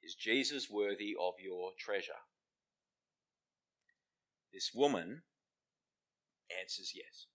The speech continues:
And she loved much.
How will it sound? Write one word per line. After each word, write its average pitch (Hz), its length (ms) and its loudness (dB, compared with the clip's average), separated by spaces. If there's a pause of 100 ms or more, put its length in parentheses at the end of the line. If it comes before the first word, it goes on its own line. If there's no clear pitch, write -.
(1700)
And 87 140 -6
she 123 480 -2 (120)
loved 92 380 6 (320)
much. - 400 -10